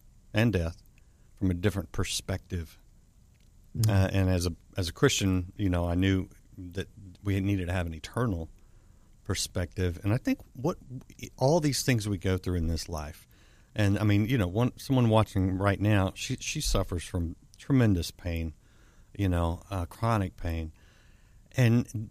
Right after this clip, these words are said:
Speaker 1: that you, you, it's hard to rationalize that a lot of times, you know, you just can't make sense of some things.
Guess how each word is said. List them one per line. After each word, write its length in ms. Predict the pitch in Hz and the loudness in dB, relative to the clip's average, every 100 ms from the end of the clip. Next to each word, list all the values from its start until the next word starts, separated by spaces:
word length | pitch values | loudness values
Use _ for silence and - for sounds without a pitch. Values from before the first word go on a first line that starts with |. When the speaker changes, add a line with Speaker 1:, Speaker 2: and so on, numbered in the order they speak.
| - | -6
Speaker 1:
that 280 | 131 - 113 | -6 -4 -4
you, 100 | 120 - - - - - - - | -6 -8 -20 -20 -20 -20 -20 -6
you, 160 | 120 127 - - | -2 -2 -4 -8
it's 140 | - | -4
hard 240 | - 135 147 | 2 4 4
to 60 | |
rationalize 880 | 110 110 117 - 104 87 87 85 82 | 4 4 2 2 0 2 0 -2 -2
that 240 | 87 82 80 | -4 -4 -6
a 20 | |
lot 220 | 85 82 | -8 -8
of 100 | 78 | -8
times, 400 | - 78 80 - | -10 -10 -10 -4
you 80 | 95 | 0
know, 240 | 95 98 | 2 2
you 160 | 98 95 | 0 0
just 260 | 110 117 | 2 2
can't 320 | - 113 107 - | 0 -2 -2 -2
make 220 | 95 - | -4 -4
sense 380 | - 107 98 - - | -2 0 -2 -4 -4
of 200 | 92 - | -4 -2
some 320 | - 90 87 | -2 -2 -2
things. 540 | - 120 113 90 - | -2 0 0 0 -6